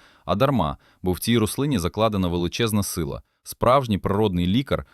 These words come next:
що не вимагає ні грошей, ні реклами. Для селян, які цінують натуральне і перевірене часом, лопух — це не бур'ян, а справжня зелена аптека, яку дала нам сама земля.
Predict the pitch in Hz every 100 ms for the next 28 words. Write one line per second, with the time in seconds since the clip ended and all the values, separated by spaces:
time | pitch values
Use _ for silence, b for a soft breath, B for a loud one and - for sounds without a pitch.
0 | b - 98 95 95 98 101 87 87 131
1 | 117 107 113 - 120 - - 87 92 -
2 | 78 64 52 - _ _ 90 110 151 175
3 | 123 104 120 - 120 135 98 104 98 113
4 | 120 95 85 78 101 104 107 92 90 -
5 | 131 - 85 87 92 156 165 b b -
6 | 123 123 110 104 82 69 - _ - -
7 | - 123 131 98 90 95 104 95 - 78
8 | 67 62 - b b - - 90 113 135
9 | 92 76 - 87 90 78 69 65